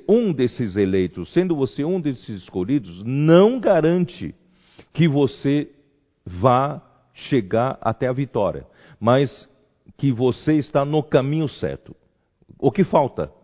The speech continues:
Falta é a perseverança. Se você perseverar, perseverar desse jeito, né? Lutar contra o inimigo de Deus, fazendo a vontade de Deus, você, perseverando, você será salvo,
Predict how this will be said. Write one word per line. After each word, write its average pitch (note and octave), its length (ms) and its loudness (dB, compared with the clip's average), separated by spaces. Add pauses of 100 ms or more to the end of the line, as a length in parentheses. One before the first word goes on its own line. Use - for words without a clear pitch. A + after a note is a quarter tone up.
(300)
Falta C3 460 -2
é G#2 100 -2
a G2+ 60 -2
perseverança. C3+ 1000 0
Se - 160 -10
você A#2+ 300 -2
perseverar, D3 1200 0 (720)
perseverar E3+ 640 2
desse E3 400 0
jeito, F2 440 -4 (140)
né? A2+ 240 -2 (380)
Lutar C3+ 1000 0
contra E3+ 320 0
o C#3+ 40 -2
inimigo B2+ 360 -4
de G2+ 120 -8
Deus, A2+ 340 -2
fazendo F3 800 0 (220)
a A#2+ 80 0
vontade A#2 460 -2
de G2 120 -4
Deus, A#2+ 380 -2 (340)
você, D3+ 800 2 (340)
perseverando, C#3+ 640 2
você A#2+ 240 -4
será G#2 260 -2
salvo, D#2+ 680 -6